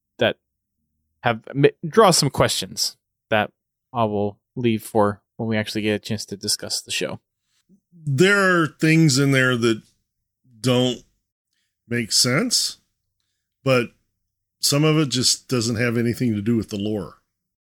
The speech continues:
Speaker 1: From what I've heard, it's a very, very big departure. Like, it's just using elements of the game universe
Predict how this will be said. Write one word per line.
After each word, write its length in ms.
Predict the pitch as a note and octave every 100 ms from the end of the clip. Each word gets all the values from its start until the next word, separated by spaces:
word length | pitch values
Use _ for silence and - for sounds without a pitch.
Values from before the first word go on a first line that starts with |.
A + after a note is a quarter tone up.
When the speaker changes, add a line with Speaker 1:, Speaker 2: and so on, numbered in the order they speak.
| _ _ _
Speaker 1:
From 200 | - F3+
what 100 | G3+
I've 160 | A3+ -
heard, 160 | F#3+
it's 180 | F3+ E3+
a 40 | C3
very, 560 | C3+ D3+ D#3 C#3 C3 - _ _ _ _ _ _ -
very 560 | C#3 B2 C#3+ C#3+ B2 - _ _ _ _ _ _ _ -
big 180 | C#3+ C3
departure. 720 | C3 D3 B2+ - A2 G#2+ - -
Like, 140 | A#2+
it's 120 | B2
just 200 | D#3 C3+
using 240 | D3 D3+ D3
elements 400 | C3 C3 B2+ -
of 280 | B2+ A#2 B2
the 180 | A#2
game 420 | A2 B2 B2+ C3+ B2+ _ _ _ _ _ _ _ _
universe 600 | C3+ D3 C3+ C#3+ C#3+ -